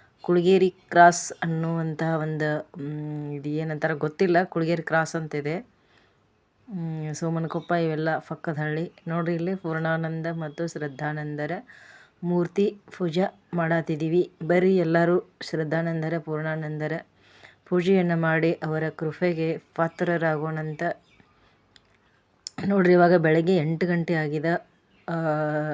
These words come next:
ನಮ್ಮ ಫ್ರೆಂಡು ರೇಣಮ್ಮ, ಆ, ಹೂ ಹರಿದು, ಕಸ ಹೊಡೆದು, ಫರ್ಶಿ ಒರೆಸಿ ಎಲ್ಲ ರೆಡಿ ಮಾಡಿ ಇಟ್ಟಿದ್ದಾರೆ.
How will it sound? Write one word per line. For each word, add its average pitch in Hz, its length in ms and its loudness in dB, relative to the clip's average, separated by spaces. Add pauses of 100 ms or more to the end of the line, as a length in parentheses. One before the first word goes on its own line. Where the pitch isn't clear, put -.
(300)
ನಮ್ಮ 160 680 -8
ಫ್ರೆಂಡು 165 420 0
ರೇಣಮ್ಮ, 156 540 -4 (680)
ಆ, 165 100 -4
ಹೂ 180 300 2
ಹರಿದು, 170 460 0 (200)
ಕಸ 160 240 -2 (100)
ಹೊಡೆದು, 160 460 0
ಫರ್ಶಿ 160 440 -2
ಒರೆಸಿ 160 380 -2
ಎಲ್ಲ 160 240 0
ರೆಡಿ 160 200 -2
ಮಾಡಿ 156 180 -6
ಇಟ್ಟಿದ್ದಾರೆ. 151 600 -8